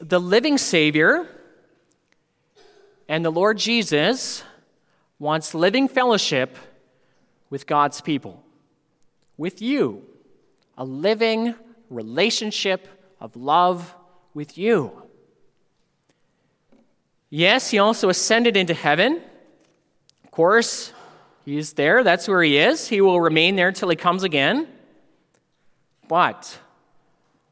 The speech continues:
by the power of his Spirit, he still has intimate communion, fellowship with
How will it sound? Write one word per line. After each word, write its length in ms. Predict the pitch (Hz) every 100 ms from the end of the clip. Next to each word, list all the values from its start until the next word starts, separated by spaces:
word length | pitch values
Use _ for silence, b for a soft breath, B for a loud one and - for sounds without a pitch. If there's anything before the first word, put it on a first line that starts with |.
| _
by 80 | 127
the 80 | 131
power 340 | - 185 214
of 120 | 220
his 140 | 208 185
Spirit, 540 | - - 175 117 - - - _ _ _ _ _ _ _ _ _
he 100 | -
still 360 | - - 226 233
has 280 | 220 190 -
intimate 920 | 226 269 262 233 220 - - _ _
communion, 800 | - 202 190 254 269 175 107 - - _ _ _ _ _
fellowship 720 | - 247 302 233 - 113 - _ _ _ _ _ _ -
with 180 | 156